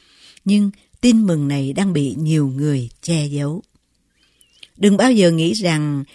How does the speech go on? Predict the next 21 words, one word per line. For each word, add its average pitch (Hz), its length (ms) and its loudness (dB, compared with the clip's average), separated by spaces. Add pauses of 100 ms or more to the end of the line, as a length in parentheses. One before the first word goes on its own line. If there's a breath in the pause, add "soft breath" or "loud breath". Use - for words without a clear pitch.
(160 soft breath)
khi 269 180 0
một 196 180 2
em 220 240 0
nhỏ 156 380 -2
được 156 280 -4
ông 214 300 -2
bà, 139 340 -4
cha 214 280 -4
mẹ 151 320 -4
đưa 214 160 0
đi 220 140 -2
nhà 175 200 -4
thờ 151 260 -8
hàng 147 280 -8
tuần 139 220 -4 (540 soft breath)
là 175 240 -2
em 208 200 0
đó 220 180 0
đã 143 400 -8
biết 208 240 -4 (100)
Chúa. 185 340 -6